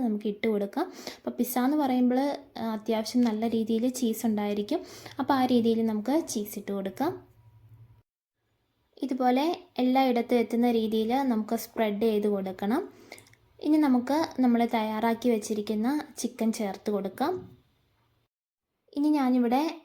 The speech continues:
രണ്ട് കളറിലുള്ള ക്യാപ്സിക്കം എടുത്തിട്ടുണ്ട്, റെഡും യെല്ലോയും. അപ്പോൾ ക്യാപ്സിക്കം ഒക്കെ നിങ്ങളുടെ ഇഷ്ടത്തിനുള്ള കളർ എടുക്കാം. അത് ഞാൻ ചെറുതായിട്ട്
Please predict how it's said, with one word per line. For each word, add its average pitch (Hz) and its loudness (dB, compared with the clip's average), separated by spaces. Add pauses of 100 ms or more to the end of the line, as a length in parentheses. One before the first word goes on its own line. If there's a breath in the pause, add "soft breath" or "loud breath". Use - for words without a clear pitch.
(100)
രണ്ട് 240 4
കളറിലുള്ള 233 2 (180)
ക്യാപ്സിക്കം 247 0
എടുത്തിട്ടുണ്ട്, 220 2 (360)
റെഡും 214 0 (100)
യെല്ലോയും. 214 0 (380 loud breath)
അപ്പോൾ - -2
ക്യാപ്സിക്കം 277 0
ഒക്കെ 269 -2 (200)
നിങ്ങളുടെ 240 2
ഇഷ്ടത്തിനുള്ള 247 4
കളർ 226 0
എടുക്കാം. 226 0 (440 loud breath)
അത് 247 4
ഞാൻ 247 6
ചെറുതായിട്ട് 240 2